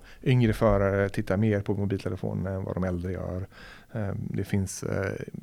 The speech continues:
ganska stora skillnader i hur man tittar runt, till exempel.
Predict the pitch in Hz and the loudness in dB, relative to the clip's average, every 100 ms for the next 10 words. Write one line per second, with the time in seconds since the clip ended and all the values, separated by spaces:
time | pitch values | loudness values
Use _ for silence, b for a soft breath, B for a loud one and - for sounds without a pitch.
0 | - - - 120 107 95 - 104 92 113 | -14 -20 -8 -4 -2 -2 -2 0 0 -2
1 | 98 95 98 92 95 92 98 110 98 98 | -2 -2 -4 -4 -4 -6 -2 0 0 -2
2 | 98 98 104 - 90 95 98 - - - | -2 -6 -8 -6 -4 -4 -4 -6 -16 -12
3 | 104 87 92 98 | -8 -6 -4 -4